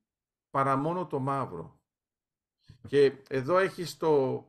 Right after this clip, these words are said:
μοτίβο που χρησιμοποιούμε, δηλαδή θα είναι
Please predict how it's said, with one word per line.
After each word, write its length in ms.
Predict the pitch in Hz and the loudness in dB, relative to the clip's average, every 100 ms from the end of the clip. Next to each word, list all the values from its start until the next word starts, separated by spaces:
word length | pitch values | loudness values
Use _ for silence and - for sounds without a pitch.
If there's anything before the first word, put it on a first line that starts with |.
| _ _ _ _ _ - | _ _ _ _ _ -6
μοτίβο 540 | 135 135 160 165 160 | -4 -4 -2 -2 -2
που 120 | 131 | -4
χρησιμοποιούμε, 1120 | - 123 123 131 127 131 147 147 160 202 208 - | -8 -8 -6 -6 -4 -2 2 2 0 -4 -6 -8
δηλαδή 300 | 120 139 143 | -4 -4 -4
θα 220 | 143 135 | -2 -2
είναι 480 | 147 139 113 98 | -2 -2 -4 -6